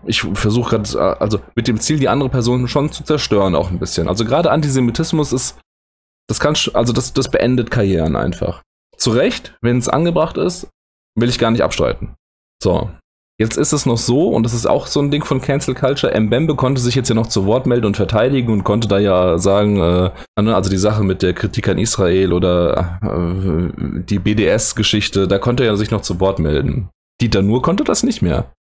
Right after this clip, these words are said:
Der war innerhalb von zwölf Stunden gecancelt. Der konnte hinterher sagen, "Jo, was war denn das für eine dumme Aktion?" Aber Mitspracherecht oder, äh, nochmal eine Chance, sich dazu zu äußern oder nochmal was klarzustellen, hatte der nicht mehr. Der wurde einfach gecancelt.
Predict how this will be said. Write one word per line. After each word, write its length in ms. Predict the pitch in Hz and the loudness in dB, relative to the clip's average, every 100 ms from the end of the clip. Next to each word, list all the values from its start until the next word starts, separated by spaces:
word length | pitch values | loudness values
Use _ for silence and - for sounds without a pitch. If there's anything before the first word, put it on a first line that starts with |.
| _ _ | _ _
Der 140 | 85 104 | 0 2
war 100 | 143 | 2
innerhalb 300 | 160 160 165 | 2 0 0
von 100 | 156 | -2
zwölf 200 | 156 160 | 0 0
Stunden 180 | 156 143 | -2 -2
gecancelt. 520 | - 165 156 87 87 | -2 -2 0 0 0
Der 60 | |
konnte 260 | - 107 117 | 0 0 0
hinterher 680 | 156 220 113 95 87 78 - _ - | 0 2 2 2 2 -2 -8 _ 0
sagen, 260 | 98 92 | 0 2
"Jo, 120 | 101 | 2
was 140 | 98 95 | 0 0
war 80 | 90 | 0
denn 40 | |
das 100 | - | 0
für 60 | 85 | 0
eine 80 | |
dumme 200 | 92 90 | 0 0
Aktion?" 560 | 73 - 87 92 156 - - _ - | 0 -2 0 0 0 -4 -16 _ 0
Aber 180 | 104 | 2
Mitspracherecht 760 | 110 143 - 160 175 175 190 - | 2 0 0 0 0 0 0 0
oder, 340 | 113 104 98 | 2 2 4
äh, 400 | 82 95 87 73 55 | 2 2 0 -2 -6
nochmal 600 | 62 87 69 64 95 104 | -4 -4 -2 -2 0 0
eine 60 | 98 | 0
Chance, 400 | - 107 120 101 | 2 2 2 0
sich 140 | 113 | 0
dazu 220 | 107 - - | -2 -4 -2
zu 120 | - | 2
äußern 420 | 82 131 170 175 | 2 2 0 2
oder 220 | 113 101 | 2 2
nochmal 240 | 98 101 92 | 2 2 0
was 140 | - | 0
klarzustellen, 500 | - 101 - - 156 | 0 0 0 0 0
hatte 160 | 147 143 | 0 0
der 160 | 165 | 0
nicht 180 | 165 - | 0 -2
mehr. 320 | 92 - 87 - - | -2 -2 -4 -8 -2
Der 120 | 104 | 0
wurde 260 | 180 185 - | 2 2 2
einfach 320 | 170 165 147 | 0 0 -2
gecancelt. 640 | 123 110 87 90 - - | -2 0 0 -2 -6 -8